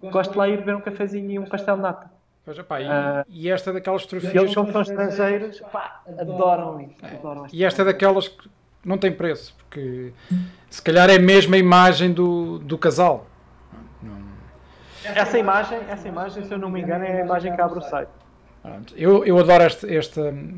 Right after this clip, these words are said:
Speaker 2: porque assim, está simples, mas está brutal. Pá, e às
Speaker 1: Não,
Speaker 2: vezes as coisas
Speaker 1: no
Speaker 2: simples
Speaker 1: outro plano estávamos a falar disto, não é?
Speaker 2: É,
Speaker 1: A simplicidade.
Speaker 2: pá, eu acho que nós temos que muitas vezes esquecer que estamos, eh,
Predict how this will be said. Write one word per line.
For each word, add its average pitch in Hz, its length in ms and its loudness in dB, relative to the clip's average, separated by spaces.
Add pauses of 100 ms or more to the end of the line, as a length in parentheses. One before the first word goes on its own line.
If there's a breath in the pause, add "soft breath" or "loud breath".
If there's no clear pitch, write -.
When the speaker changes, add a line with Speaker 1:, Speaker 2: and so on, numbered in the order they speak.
Speaker 2:
porque - 180 -6
assim, 185 380 0 (220)
está 180 180 4
simples, - 600 0 (800)
mas 143 80 -8
está 180 140 4
brutal. 156 400 2 (1160)
Pá, 170 120 -6
e 175 80 0
às 175 100 6
Speaker 1:
Não, 185 80 8
Speaker 2:
vezes 190 200 6
as - 60 0
coisas 208 240 4
Speaker 1:
no - 60 -2
Speaker 2:
simples 233 260 2
Speaker 1:
outro 226 120 -2
plano 240 140 0
estávamos 254 260 0
a 254 60 -4
falar 262 220 -2
disto, 226 300 -12
não 156 140 -12
é? 175 120 -16
Speaker 2:
É, 202 200 -10
Speaker 1:
A 170 60 -8
simplicidade. 175 720 -12 (180)
Speaker 2:
pá, - 160 -20 (400)
eu 180 160 -4
acho 196 240 -4
que 185 420 -6 (800 soft breath)
nós 190 240 0
temos 196 240 -2
que - 60 -8
muitas 185 240 -4
vezes 147 240 -4
esquecer 170 360 -8
que 175 60 -20
estamos, 156 400 -8
eh, 147 240 -14